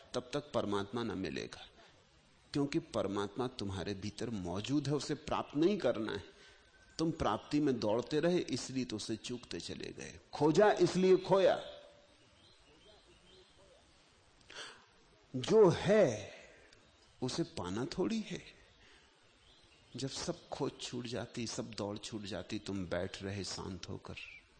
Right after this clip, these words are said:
निर्विचार, निर्वासना से भरे। बंद हो गई हवाएं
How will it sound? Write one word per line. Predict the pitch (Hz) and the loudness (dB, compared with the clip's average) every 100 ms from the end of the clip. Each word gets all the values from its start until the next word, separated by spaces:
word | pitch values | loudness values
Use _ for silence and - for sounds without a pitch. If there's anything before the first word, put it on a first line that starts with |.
| 107 | -4
निर्विचार, | 104 92 92 90 87 90 - - - - - | -2 -2 -4 -6 -8 -10 -14 -20 -20 -16 -6
निर्वासना | 104 101 90 87 - 92 95 | -4 -4 -6 -8 -8 -10 -10
से | - 90 | -10 -12
भरे। | 90 85 104 - - - - - - - - - | -12 -12 -14 -20 -20 -20 -20 -20 -20 -20 -18 -8
बंद | 127 143 175 139 | 0 2 4 4
हो | 147 | 4
गई | 151 147 127 | 4 2 2
हवाएं | - 107 113 107 92 | 0 0 0 -2 -6